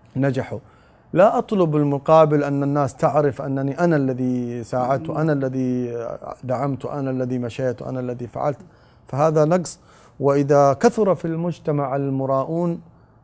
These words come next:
Speaker 1: فهذه مصيبة. ولا كذلك الذين يلمزون. نحن ما نريد كمان نكون من الذي يلمزون. والله سبحانه وتعالى قال والذ-، قال، آه،
Speaker 2: الذين يلمزون
Speaker 1: "الذين
Speaker 2: المطوعين.
Speaker 1: يلمزون المتطوعين."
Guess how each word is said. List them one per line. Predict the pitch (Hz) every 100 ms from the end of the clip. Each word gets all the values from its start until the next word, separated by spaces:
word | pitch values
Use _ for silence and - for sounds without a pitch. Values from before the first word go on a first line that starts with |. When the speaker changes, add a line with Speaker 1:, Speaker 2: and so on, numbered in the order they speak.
| _
Speaker 1:
فهذه | - 139 131 135 131 127
مصيبة. | 123 117 123 107 107 - - -
ولا | 202 247
كذلك | - 202 226 220 196 196
الذين | 185 185 196 190 185 175 - _ -
يلمزون. | 165 160 160 156 127 - - _ _ _ _ _ _ 135
نحن | 123 143
ما | 170 196
نريد | 220 220
كمان | 208 214
نكون | 196 196 185
من | 180
الذي | 175 170 170
يلمزون. | 165 160 156 143
والله | 120 120 127 131 147 180
سبحانه | 170 165 139 170
وتعالى | 160 170 180
قال | 175 185 180
والذ-، | 175 175 175 165 165
قال، | 180 202 220 226 - - _ _ -
آه، | 143 143 139 135 135 131
Speaker 2:
الذين | 147
يلمزون | 156 143 143 151
Speaker 1:
"الذين | 175 196
Speaker 2:
المطوعين. |
Speaker 1:
يلمزون | 185 185 175 226 214
المتطوعين." | 196 190 - 202 196 196 262 262